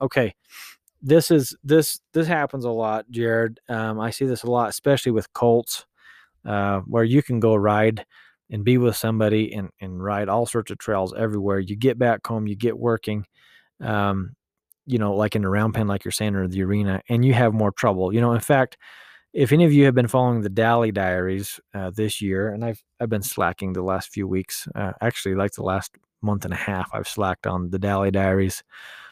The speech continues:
Um, we left Dally home for quite a while, went out on a clinic tour and come back. But anyways, Dally is just like this, Jared. Um, Dally, I, I feel better on her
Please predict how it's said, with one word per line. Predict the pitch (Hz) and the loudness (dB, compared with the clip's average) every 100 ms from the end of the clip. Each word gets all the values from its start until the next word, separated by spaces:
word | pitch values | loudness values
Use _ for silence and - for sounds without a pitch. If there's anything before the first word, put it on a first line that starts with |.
| _ | _
Um, | 113 107 101 98 - | 0 4 4 2 2
we | 135 | 6
left | 131 - | 6 6
Dally | 127 113 | 4 6
home | 110 117 | 6 4
for | 110 | 0
quite | - 120 | -2 2
a | 113 | 2
while, | 107 110 110 110 - _ _ | 4 4 6 4 0 _ _
went | - 117 | -6 -4
out | 110 107 _ | -2 -4 _
on | - 110 | -10 -6
a | 104 92 _ _ - | -6 -8 _ _ -4
clinic | 131 120 - | -2 -2 -4
tour | 117 117 | -2 -2
and | 107 | -2
come | - 107 | -4 -2
back. | 107 107 - | 0 -2 -2
But | 101 - _ - - _ | -6 -6 _ -20 -20 _
anyways, | 160 156 131 | 2 4 6
Dally | 127 160 214 185 151 - - | 6 6 8 6 4 -2 -6
is | 127 | -4
just | 160 185 - | 0 0 0
like | 131 175 - | -2 -2 -2
this, | 98 - | -8 -8
Jared. | 98 90 98 117 - - | -8 -6 -6 -10 -16 -12
Um, | 107 101 95 90 110 | -10 -8 -10 -12 -4
Dally, | 123 160 147 113 | 0 2 2 0
I, | 104 - - - | -4 -6 -14 -10
I | 127 185 | -4 -4
feel | - 117 | 0 -2
better | 92 113 131 120 | 0 0 0 0
on | 117 | -2
her | 110 120 123 | -2 -4 -4